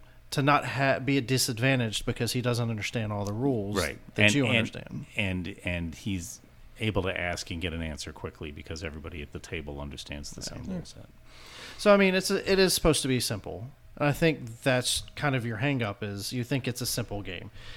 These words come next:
Speaker 1: It is a
Speaker 3: It
Speaker 1: simple
Speaker 3: is.
Speaker 1: game.
Speaker 3: I mean, I, I guess that is what, what it boils down to, right? I
Speaker 1: And
Speaker 3: think that it's
Speaker 1: honestly
Speaker 3: just not terribly interesting to play.
Speaker 1: Yeah, and honestly, when we pulled it out, I sat here and I thought about it. I was like, "Chris does not have the expansion."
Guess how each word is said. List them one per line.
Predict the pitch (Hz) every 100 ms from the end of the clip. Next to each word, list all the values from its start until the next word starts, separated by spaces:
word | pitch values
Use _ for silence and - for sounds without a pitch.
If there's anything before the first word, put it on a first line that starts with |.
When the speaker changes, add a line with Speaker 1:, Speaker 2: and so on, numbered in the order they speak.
| -
Speaker 1:
It | 208
is | 202
a | 160
Speaker 3:
It |
Speaker 1:
simple | 240 220
Speaker 3:
is. | 120 -
Speaker 1:
game. | -
Speaker 3:
I | 202
mean, | 208 208 - 180
I, |
I | 208
guess | 196 202
that | 214 175
is | 170
what, | 160 151
what | 156 165 156
it | 143
boils | 139 135 123
down | 123 117
to, | 127
right? | 131 151
I | 143
Speaker 1:
And | 156
Speaker 3:
think | 165 185 160
that | 175
it's | 160 156
Speaker 1:
honestly | 147
Speaker 3:
just | 160 -
not | 139 143 147 - -
terribly | - 127 139 151 147
interesting | 143 143 156 151 170 165
to |
play. | 175 185 123 113
Speaker 1:
Yeah, | 113
and | 117 160
honestly, | 180 202 202 175
when | 151 160
we | 170
pulled | - 185 147
it | 131
out, | 123 - - - - - - - - - -
I | 156
sat | 156 170 156
here | 147
and | 135
I | 131
thought | 131 139
about | 127 113 113
it. | 107
I | 120
was | 120
like, | 117 110 - -
"Chris | - 151 -
does | - 127
not | 123 123 107
have | 117 104
the | 107
expansion." | - - 113 113 - 50 -